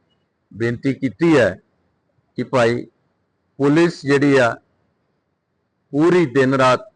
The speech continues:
ਤਨਦੇਹੀ ਦੇ ਨਾਲ ਡਿਊਟੀ ਨਿਭਾਏਗੀ। ਔਰ ਜਿਹੜੀ ਪਾਰਕਿੰਗ ਆ ਉਹ ਪ੍ਰਾਈਵੇਟ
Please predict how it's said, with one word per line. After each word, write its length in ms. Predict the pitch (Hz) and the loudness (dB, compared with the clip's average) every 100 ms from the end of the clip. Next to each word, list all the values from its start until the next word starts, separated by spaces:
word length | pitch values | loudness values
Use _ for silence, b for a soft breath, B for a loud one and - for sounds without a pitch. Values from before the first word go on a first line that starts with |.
| _ _ _ - | _ _ _ -6
ਤਨਦੇਹੀ 440 | 127 131 131 123 127 | -4 -2 -2 -2 -2
ਦੇ 100 | 127 | -2
ਨਾਲ 360 | 117 113 104 - _ _ _ | 0 0 -2 -8 _ _ _
ਡਿਊਟੀ 300 | 110 120 123 | -6 -4 -2
ਨਿਭਾਏਗੀ। 600 | 127 123 104 107 139 156 - _ _ _ _ | 0 0 0 0 -2 -4 -8 _ _ _ _
ਔਰ 360 | 131 151 151 123 - _ _ _ _ _ - | -2 0 0 -2 -8 _ _ _ _ _ -10
ਜਿਹੜੀ 300 | 113 185 208 170 | -2 0 0 -4
ਪਾਰਕਿੰਗ 560 | 170 151 151 147 190 170 | 0 2 2 0 2 4
ਆ 120 | 143 120 117 - _ _ _ _ _ _ _ - | 4 2 -2 -12 _ _ _ _ _ _ _ -4
ਉਹ 480 | 170 185 190 190 - - - | 2 4 4 2 -2 -16 -4
ਪ੍ਰਾਈਵੇਟ 540 | 143 151 170 185 190 | 0 4 4 4 2